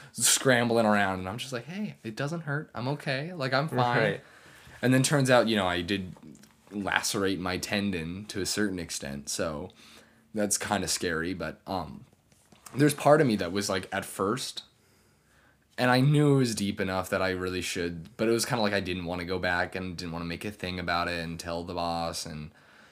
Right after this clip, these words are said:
Speaker 1: you know,
Speaker 2: That's sad. That's why I
Speaker 1: whatever.
Speaker 2: put on the
Speaker 1: So I
Speaker 2: glove.
Speaker 1: was kinda just gonna put a Band-Aid over it and then go <laughs> back to work 'cause it didn't hurt.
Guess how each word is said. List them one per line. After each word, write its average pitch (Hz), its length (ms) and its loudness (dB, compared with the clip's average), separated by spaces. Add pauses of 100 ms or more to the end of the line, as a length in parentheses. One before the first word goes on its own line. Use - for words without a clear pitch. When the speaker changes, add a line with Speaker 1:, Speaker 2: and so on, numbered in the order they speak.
Speaker 1:
you 92 120 -8
know, 78 260 -6 (260)
Speaker 2:
That's 127 280 -2
sad. 147 180 6
That's 120 240 8
why 135 80 8
I - 20 8
Speaker 1:
whatever. 120 60 4
Speaker 2:
put 139 140 6
on 135 140 6
the 113 120 4
Speaker 1:
So 117 60 4
I 113 140 10
Speaker 2:
glove. 123 100 4
Speaker 1:
was 123 120 2
kinda 107 260 0
just 98 200 -4
gonna 95 240 0 (140)
put 107 160 -2
a 92 40 0
Band-Aid 92 400 -2
over 87 300 -4
it 78 60 -2
and 82 100 -6
then 90 100 -8
go 85 120 -6
<laughs> - 120 -6
back - 180 -8
to 117 100 -2
work 92 260 -2
'cause 120 160 -4
it 104 120 2
didn't 101 200 -2
hurt. 90 500 -4